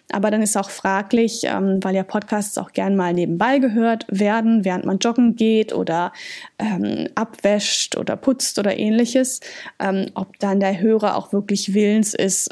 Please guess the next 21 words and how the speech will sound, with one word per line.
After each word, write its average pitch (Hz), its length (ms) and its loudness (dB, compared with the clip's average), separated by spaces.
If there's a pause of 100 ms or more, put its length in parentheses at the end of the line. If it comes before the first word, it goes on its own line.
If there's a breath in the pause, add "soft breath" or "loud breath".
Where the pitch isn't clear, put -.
ähm, 82 380 -2
<laughs> - 60 2
auf 240 200 2
dem 233 100 4
Smartphone 202 680 2
sich 190 180 -4
ein 190 80 -4
P - 140 -4
D - 100 -4
F 131 300 -4
aufzumachen - 760 -2
und - 280 -6
auf - 200 -10 (480 loud breath)
dein 170 160 -4
Smartphone - 720 -2
eben - 220 -2
zu 185 160 -4
starren. - 520 -4 (1120)
Wenn 226 280 4
du 247 100 4
dann 214 540 0